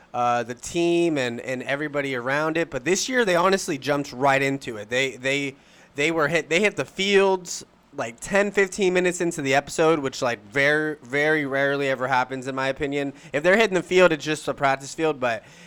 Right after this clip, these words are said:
um, that's it. Like, maybe, like, one or two practices, but they, I mean, it was a lot of practice clips, a lot of, um, you know, that type of, um, footage instead of, uh,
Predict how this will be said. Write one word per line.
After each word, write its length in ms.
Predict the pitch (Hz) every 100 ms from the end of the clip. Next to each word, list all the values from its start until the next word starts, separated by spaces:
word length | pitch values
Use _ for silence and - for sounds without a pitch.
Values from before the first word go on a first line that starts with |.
| - -
um, 640 | 123 120 113 110 110 107 - _ - - _ -
that's 320 | 139 139 -
it. 320 | 139 160 160
Like, 160 | 143 131
maybe, 280 | 139 139 143
like, 220 | 139 120
one 280 | 127 143 151
or 80 | 156
two 240 | - 165
practices, 880 | - 151 156 - 170 - 175 170 160
but 340 | 139 127 123 - - -
they, 360 | 120 160 180 - -
I 120 | 139
mean, 180 | 151 143
it 120 | 185
was 140 | 233 151
a 60 |
lot 400 | 131 127 139 165
of 180 | 170 160
practice 500 | 175 156 156 160 147
clips, 580 | - 160 156 147 - -
a 120 | 131 131
lot 580 | 117 123 143 156 156 -
of, 600 | 143 139 135 127 131 -
um, 580 | 127 120 120 113 117 107
you 140 | 139
know, 300 | 131 120 113 - - - - 117
that 300 | 131 143 135
type 340 | 151 147 135
of, 580 | 139 135 131 120 123 -
um, 680 | 131 123 120 117 113 113 139 -
footage 760 | - - 160 165 175 170 -
instead 500 | 160 147 135 - 147
of, 300 | 143 139 127
uh, 380 | 131 123 120 117